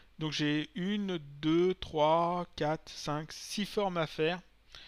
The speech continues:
euh, que je pourrais ensuite rattacher toutes ensemble et faire le, finir le personnage. Donc ici, je vais pas faire tout le personnage, hein, je montre juste la méthode. Ici, donc, euh, je vais faire le bassin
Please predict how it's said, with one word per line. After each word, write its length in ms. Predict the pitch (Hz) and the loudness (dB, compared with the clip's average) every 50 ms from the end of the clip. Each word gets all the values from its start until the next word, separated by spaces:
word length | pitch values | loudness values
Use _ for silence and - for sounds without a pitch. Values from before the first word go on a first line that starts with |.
| - - - _ - - | -20 -20 -20 _ -8 -4
euh, 280 | 143 131 123 120 127 | 0 0 2 2 0
que 160 | 127 - 170 | 0 -2 -6
je 100 | 156 - | -6 -6
pourrais 200 | - - 170 160 | -4 -2 0 0
ensuite 420 | 165 175 175 156 - - 214 208 - | 2 2 0 0 -2 -4 -4 -4 -2
rattacher 480 | - - 160 156 170 156 - - 190 | 2 2 2 2 2 0 -2 -2 -6
toutes 240 | 160 - - 165 - | -8 -10 -12 -8 -8
ensemble 380 | 165 143 - - 175 175 175 170 - | -8 -8 -6 -6 -6 -6 -6 -6 -6
et 120 | 156 147 | -6 -6
faire 240 | 139 - - 165 151 | -4 -2 0 0 0
le, 500 | 147 143 135 131 127 123 120 123 123 123 135 | 2 0 0 -2 -2 -4 -6 -8 -8 -10 -12
finir 300 | - - 156 156 151 147 | -12 -10 -8 -6 -4 -4
le 80 | 143 131 | -6 -4
personnage. 460 | - 139 120 - 127 117 113 - - - - - - - - - | -6 -6 -6 -6 -8 -8 -10 -10 -12 -12 -14 -16 -16 -16 -12 -6
Donc 240 | - 175 180 - - | -4 -4 -4 -2 -4
ici, 340 | 180 165 - - 208 202 175 | -6 -6 -4 -4 0 0 0
je 140 | 156 143 175 | 0 0 0
vais 40 | 185 | 0
pas 80 | 202 202 | 0 0
faire 180 | - 202 185 | 0 -2 -2
tout 120 | - - 202 | 0 -2 -4
le 60 | 160 | -2
personnage, 520 | - 175 151 - 170 160 156 139 123 120 | -4 -6 -4 -4 -6 -4 -4 -4 -6 -6
hein, 60 | 117 | -6
je 120 | 117 - 139 | -6 -6 -4
montre 240 | 139 143 151 151 147 | -4 -4 -6 -6 -4
juste 200 | 180 196 - - | -6 -4 -2 -2
la 80 | 156 | -2
méthode. 400 | 147 147 135 - - 113 104 - - - - - - - - _ - - _ - - - _ - - - - | -2 -2 -2 -2 -2 -4 -4 -6 -14 -18 -20 -20 -20 -20 -20 _ -20 -20 _ -20 -20 -20 _ -20 -16 -6 0
Ici, 320 | - 151 - - - 180 | 0 0 0 0 -4 -4
donc, 240 | 156 156 151 143 - | -2 -4 -4 -2 -2
euh, 140 | 135 131 127 | 0 0 0
je 80 | 123 - | -2 -4
vais 60 | 135 | -6
faire 160 | - - 139 | -4 -2 -2
le 100 | 131 131 | -2 -2
bassin 360 | 127 156 147 - - 165 185 | -2 -4 -4 -4 -6 -8 -8